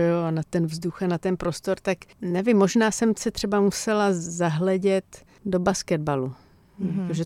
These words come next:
Speaker 1: že to mi nebylo úplně jako vlastní, že ten byl třeba pro mě těžký,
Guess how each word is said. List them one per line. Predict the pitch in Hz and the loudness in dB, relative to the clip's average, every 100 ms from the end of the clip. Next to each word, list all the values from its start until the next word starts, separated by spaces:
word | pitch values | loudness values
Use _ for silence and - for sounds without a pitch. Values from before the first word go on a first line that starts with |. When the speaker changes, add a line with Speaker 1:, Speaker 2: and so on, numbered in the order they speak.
| - | -4
Speaker 1:
že | 170 180 | -2 -2
to | - | 2
mi | 190 190 | 2 4
nebylo | 185 185 185 | 2 2 2
úplně | 190 190 180 175 | -2 -2 -2 -2
jako | 175 - 185 | -4 -2 0
vlastní, | 175 165 - 196 180 | 0 -4 -4 -2 0
že | 190 | 0
ten | 185 185 | 2 2
byl | 185 | 2
třeba | - - 190 | -2 -2 -2
pro | 185 190 | 0 0
mě | 185 190 | 2 2
těžký, | 196 175 - 196 | 0 -4 -4 -4